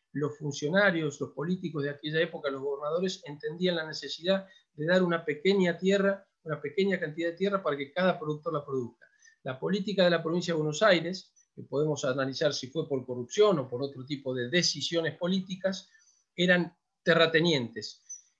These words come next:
Que la política en la provincia de Buenos Aires era, los dueños le daban en alquiler la tierra por tres o cuatro años para que hagan trigo,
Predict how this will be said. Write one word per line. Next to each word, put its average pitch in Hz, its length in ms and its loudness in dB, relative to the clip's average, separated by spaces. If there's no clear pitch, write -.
Que 127 80 0
la 131 140 2
política 175 400 2
en 165 80 6
la 156 180 2
provincia 165 280 0
de 151 40 4
Buenos 151 220 2
Aires 185 280 2
era, 120 220 2
los 127 240 -6
dueños 196 440 6
le 147 140 2
daban 131 340 6
en 143 180 0
alquiler 170 680 2
la 127 200 -12
tierra 139 420 2
por 131 200 -4
tres 175 260 2
o 165 100 -2
cuatro 151 300 4
años 143 240 2
para 135 200 2
que 156 100 2
hagan 175 200 4
trigo, 208 480 2